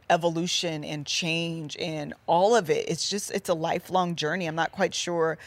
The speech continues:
Um, and I don't mean this as a discouraging way. I don't ever,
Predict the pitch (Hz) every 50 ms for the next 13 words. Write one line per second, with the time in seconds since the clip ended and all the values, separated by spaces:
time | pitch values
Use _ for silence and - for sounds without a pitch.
0 | - - - - - _ - 160 165 165 165 156 151 156 - - 202 202 208 208
1 | 202 196 196 196 190 180 185 - - 175 156 165 160 156 156 - - 185 196 208
2 | 226 208 190 170 165 160 160 160 170 180 - 156 170 170 - -